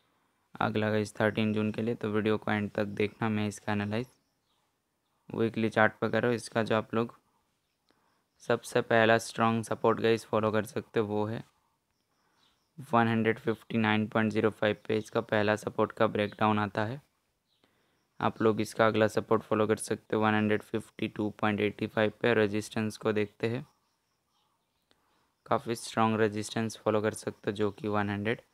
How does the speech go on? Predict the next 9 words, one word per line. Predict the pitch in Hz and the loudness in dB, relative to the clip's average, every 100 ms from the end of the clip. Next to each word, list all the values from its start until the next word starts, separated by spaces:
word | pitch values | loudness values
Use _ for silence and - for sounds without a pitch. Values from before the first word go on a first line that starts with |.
| _ _ _ _ - | _ _ _ _ -10
सेवेंटी | - 117 110 110 113 | 2 4 4 2 -2
थ्री | - 113 | 0 -2
पॉइंट | - 110 101 | 0 -2 0
एटी | 107 - 117 | -4 -4 -2
पे | 107 110 | 0 0
नज़र | 107 107 107 | 0 2 4
आ | |
रहा | 107 | 2
है। | 131 | 0